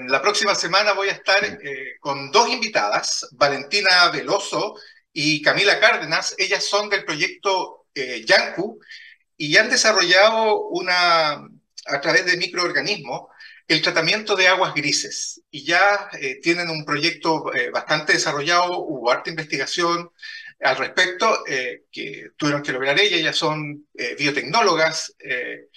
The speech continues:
Speaker 1: y, eh, ya están con un producto que pudiesen incorporarlo a las casas, quizás a, a, a departamentos,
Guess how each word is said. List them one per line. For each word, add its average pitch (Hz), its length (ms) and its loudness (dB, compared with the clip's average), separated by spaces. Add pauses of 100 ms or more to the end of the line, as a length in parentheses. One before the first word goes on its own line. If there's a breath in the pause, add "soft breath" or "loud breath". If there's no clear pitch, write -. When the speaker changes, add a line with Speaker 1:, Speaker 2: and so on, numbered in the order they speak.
(440 loud breath)
Speaker 1:
y, - 440 2
eh, - 340 -2
ya 185 200 4
están 208 400 0
con 190 180 2
un 202 140 -4
producto 190 560 -2
que 208 260 2
pudiesen 185 440 0 (100)
incorporarlo 147 800 0
a 143 60 -2
las - 140 -4
casas, 175 460 2
quizás - 360 -4
a, 127 300 -4
a, - 320 -8 (400)
a 120 120 0
departamentos, 156 880 -2